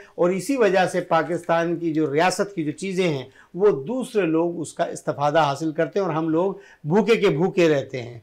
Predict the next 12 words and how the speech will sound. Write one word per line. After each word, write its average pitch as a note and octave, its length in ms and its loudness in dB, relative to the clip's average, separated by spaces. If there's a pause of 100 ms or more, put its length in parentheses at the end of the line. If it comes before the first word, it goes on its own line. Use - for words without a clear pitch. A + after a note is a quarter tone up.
(240)
तो A#3 100 8
हमें A#3 480 4 (300)
आईएमएफ़ F3 360 -2
के D#3+ 100 -2
चुंगल D#3 380 0
से D#3+ 140 -4
निकलना C#3+ 460 -4
चाहिए F#3+ 460 -2 (200)
और G3 160 4
जो G3 180 4
हमारे F3 400 6
पास, F3 360 4